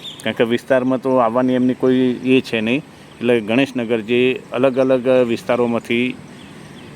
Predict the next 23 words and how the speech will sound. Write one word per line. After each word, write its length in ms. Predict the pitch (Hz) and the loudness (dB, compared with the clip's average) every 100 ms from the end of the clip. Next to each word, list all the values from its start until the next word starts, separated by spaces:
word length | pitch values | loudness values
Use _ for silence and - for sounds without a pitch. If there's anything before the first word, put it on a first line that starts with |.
| - - | -20 -6
લોકોને 540 | 113 104 123 120 117 113 | -6 -2 0 0 -2 -4
ખસેડવામાં 680 | - 101 117 117 113 110 | -6 -4 -2 0 0 -2
આવે 120 | 107 | -2
છે 120 | 104 113 | -4 -4
અને 220 | 117 113 | -2 -4
કેટલાય 340 | - 117 120 | -4 -2 -2
લોકો 240 | 113 104 113 | -2 -4 -4
ગેરકાયદેસર 640 | 113 110 127 127 123 110 | -2 0 0 0 -2 -4
બી 140 | 107 | -4
ત્યાં 240 | 107 107 101 | -4 -2 -4
વસેલા 360 | 98 101 95 | -4 -6 -6
છે, 200 | 95 120 - - - - - - - - | -8 -10 -12 -18 -20 -20 -20 -20 -20 -6
એવા 200 | 123 123 | 0 2
લોકોને 420 | 123 120 123 120 117 | 2 -2 -4 -2 0
લાલચો 600 | 107 107 117 120 117 117 | 0 0 0 -2 0 0
આપીને 340 | 101 120 117 | 0 0 -2
કાલે 500 | - 104 107 110 104 - | -2 -2 2 2 0 -4
કોંગ્રેસે 560 | - 101 104 107 - 107 - - - - - - - - - - | -8 -6 -4 -4 -2 -4 -6 -14 -20 -20 -20 -20 -20 -20 -20 -8
ભ્રષ્ટાચારના 640 | 113 107 120 110 110 107 104 | -4 -2 -2 -2 -2 -4 -6
બીજા 240 | 101 107 | -4 -4
ત્રીજા 280 | 104 104 107 | -2 -2 -2
બાબતોએ 600 | 98 98 101 104 104 101 | -2 -2 -2 -2 -2 -2
જે 300 | 95 101 101 | -4 -4 -4